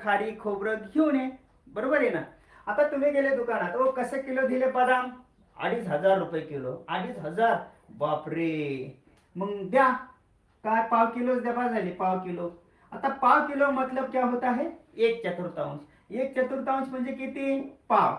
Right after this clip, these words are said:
बरं, एक पावशेर बदाम. त्याच्यानंतर खारी किती देऊ? द्या हो, अर्धा किलो. म्हणजे हे काय झालं? अर्धा झालं, पाव अर्धा. त्याच्यानंतर पाऊण द्या, पाऊण द्या. हे काय झालं? पाऊण झालं. बरोबर आहे ना?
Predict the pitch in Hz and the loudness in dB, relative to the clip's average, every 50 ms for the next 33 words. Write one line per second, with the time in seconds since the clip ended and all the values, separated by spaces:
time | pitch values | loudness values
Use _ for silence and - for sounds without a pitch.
0 | - - - 170 185 240 233 220 202 - - 180 151 131 - - - _ _ - | -8 -14 -12 -4 0 2 4 4 4 4 2 -2 -2 -2 -6 -10 -18 _ _ -4
1 | - 254 262 262 - - - _ _ _ _ _ _ - 247 240 240 240 226 - | 0 0 0 0 0 -4 -18 _ _ _ _ _ _ 4 6 6 6 6 2 0
2 | 269 269 285 294 294 - - - 196 196 190 156 123 - - - - _ _ _ | 0 0 0 0 -2 -8 -8 0 2 2 2 2 0 -4 -6 -12 -18 _ _ _
3 | _ _ _ - 226 233 277 269 262 262 - 285 - - 226 247 254 277 - - | _ _ _ -4 -4 -2 0 0 0 0 -2 -2 -4 -2 -2 -2 0 0 -2 -4
4 | 269 - 269 277 262 269 269 262 - 196 247 262 269 269 269 247 240 233 214 247 | -6 -6 -6 -4 -4 -2 -4 -4 -2 2 2 4 6 6 6 6 6 4 2 0
5 | 240 233 226 220 220 226 226 - - - - - - 170 180 202 214 233 240 226 | -2 -2 -2 -2 -2 -2 -4 -6 -10 -20 -20 -18 -10 -6 -4 -4 -2 0 2 2
6 | 233 240 240 233 233 233 220 226 233 233 277 320 349 - - - _ - 147 170 | 2 2 2 0 0 0 0 0 0 0 0 -2 -4 -4 -8 -18 _ -6 -2 0
7 | 185 180 170 190 180 180 165 147 147 143 - - 196 202 202 202 - 151 156 151 | 0 0 0 0 -2 -2 -2 -4 -6 -8 -4 0 2 2 2 2 0 -4 -4 -4
8 | 147 139 131 - - - _ _ _ _ _ _ - 240 233 233 277 269 254 262 | -6 -8 -10 -12 -14 -20 _ _ _ _ _ _ 0 0 0 2 2 0 0 0
9 | 254 247 277 277 277 285 285 285 277 - - - - 285 269 277 285 277 269 262 | -2 2 2 2 4 4 2 0 -2 -4 -8 -2 4 4 4 6 4 2 2 4
10 | 262 262 254 254 254 - - - _ _ - 180 190 202 220 220 202 175 165 160 | 4 6 4 4 2 -2 -12 -18 _ _ -4 0 0 2 2 0 0 0 0 -2
11 | - - - - - - - 220 226 233 240 240 240 233 233 233 247 262 302 302 | -2 -4 -8 -14 -14 -6 -4 -4 0 0 2 2 2 2 0 0 0 -2 -4 -4
12 | - - _ _ - - - 175 175 180 180 170 160 156 143 135 - - - - | -10 -18 _ _ -4 -2 0 0 0 0 -2 -4 -4 -6 -8 -8 -10 -12 -14 -20
13 | _ _ _ _ _ _ _ _ - 160 170 214 220 269 262 - 170 151 | _ _ _ _ _ _ _ _ -6 -4 -2 0 0 0 0 0 -2 -4